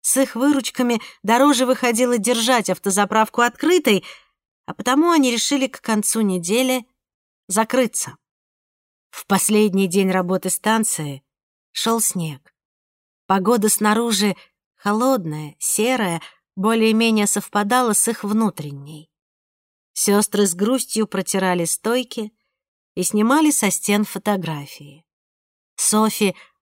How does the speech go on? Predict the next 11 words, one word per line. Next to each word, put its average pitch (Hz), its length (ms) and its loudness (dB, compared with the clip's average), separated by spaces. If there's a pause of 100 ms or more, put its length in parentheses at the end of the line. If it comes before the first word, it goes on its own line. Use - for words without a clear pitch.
упаковала 220 680 2
все 214 240 -2
старые 208 440 0
карты 214 400 0
и 208 40 2
открытки 208 640 -2 (520)
и 190 80 -4
унесла 214 400 0
их 196 160 0
в 180 80 -10
дом. 160 380 -4